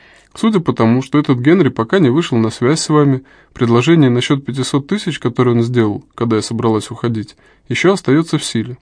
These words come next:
Увидев ваше объявление, я подумала, что вы подходящий кандидат для испытания препарата из того самого жука-скоробея.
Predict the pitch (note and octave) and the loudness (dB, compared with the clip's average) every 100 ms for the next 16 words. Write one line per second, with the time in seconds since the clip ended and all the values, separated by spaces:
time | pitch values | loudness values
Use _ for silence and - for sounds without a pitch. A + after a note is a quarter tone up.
0 | _ _ _ _ _ C3 G3+ F#3+ C3+ C3+ | _ _ _ _ _ 2 2 2 0 0
1 | - A#2+ B2 D#3 A3+ E3+ A#2 A2+ C3 G#3+ | 0 0 0 0 2 2 2 0 0 2
2 | D#3+ G#2 - - F3 G#3+ - F3+ G#3+ E3 | 2 0 -6 -4 -2 -2 -2 -2 0 -2
3 | - A#2 A2+ A#2 E3+ D#3 A2+ - A2+ B2 | -2 -2 -2 0 0 0 -2 -2 -4 0
4 | A2+ G#2+ - - A2+ D3+ F#3 - - A#2 | 0 0 -4 -6 -2 0 -2 -6 -6 -4
5 | A2 - F3 D3 A#2 A2 D3 C#3+ - C3+ | -4 0 2 2 0 -4 -4 -4 0 0
6 | B2+ A2 C3+ | 0 -2 -6